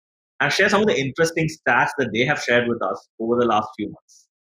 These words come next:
All of these companies have millions of users. And in fact, three of them have over a hundred million users, and many of them have several million daily active users. Just to call out, Indian developers are more practical and pragmatic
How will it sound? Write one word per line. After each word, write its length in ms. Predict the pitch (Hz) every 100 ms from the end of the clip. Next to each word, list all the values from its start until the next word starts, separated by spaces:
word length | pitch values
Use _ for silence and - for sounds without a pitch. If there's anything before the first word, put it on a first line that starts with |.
| _ _ _ _ _ _ _ _
All 240 | 139 190 233
of 60 |
these 180 | 214 -
companies 500 | 135 127 117 101 107 120
have 140 | 117 113
millions 400 | 120 131 147 143
of 80 | 104
users. 480 | 101 104 90 - _ _ _ 127
And 80 |
in 80 | 135
fact, 260 | 147 147 -
three 140 | 147
of 160 | 156 147
them 220 | 147 151 -
have 220 | 123 127 -
over 200 | 131 131
a 60 | 131
hundred 400 | - 127 143 147
million 280 | 131 139 123
users, 420 | 120 120 98 - _ _ _ -
and 200 | 151 147
many 240 | 156 175
of 140 | 170 131
them 160 | 131 135 123
have 160 | 123 -
several 360 | 131 123 143 143 - _ _ _ _ 131
million 280 | 139 139 127
daily 240 | 131 147
active 240 | 98 - 104
users. 540 | 90 - 78 - _ _ _ _ _ _ _ 123
Just 200 | 170 -
to 40 |
call 260 | - 147 147
out, 180 | 104 - _ _ _ _ -
Indian 460 | 196 247 269 240 - -
developers 480 | 131 143 143 147 131
are 100 | 120
more 260 | 123 139 - _
practical 500 | 107 98 - 120 120
and 140 | 113
pragmatic 640 | 113 104 98 110 110 113